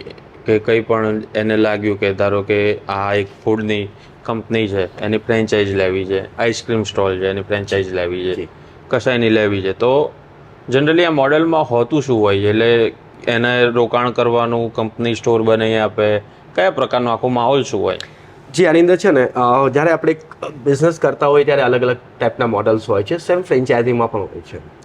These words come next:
Speaker 2: હવે ફ્રેન્ચાઇઝીની અંદર હું વાત કરું કે જેમ કે તમારે પોતાને પણ એક બિઝનેસ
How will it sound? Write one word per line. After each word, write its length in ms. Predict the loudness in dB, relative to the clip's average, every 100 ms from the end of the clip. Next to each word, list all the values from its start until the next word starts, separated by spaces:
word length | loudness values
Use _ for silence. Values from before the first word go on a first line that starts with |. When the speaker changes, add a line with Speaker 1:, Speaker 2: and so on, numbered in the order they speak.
| -6
Speaker 2:
હવે 120 | -2
ફ્રેન્ચાઇઝીની 600 | 2 0 2 2 4 4
અંદર 180 | 4 4
હું 180 | 2 2
વાત 220 | 2 2
કરું 220 | 0 2
કે 120 | 0
જેમ 260 | 2 2 2
કે 180 | 2 2
તમારે 340 | 2 2 2
પોતાને 400 | 2 0 0 0
પણ 140 | 0 -2
એક 100 | 0
બિઝનેસ 320 | 0 0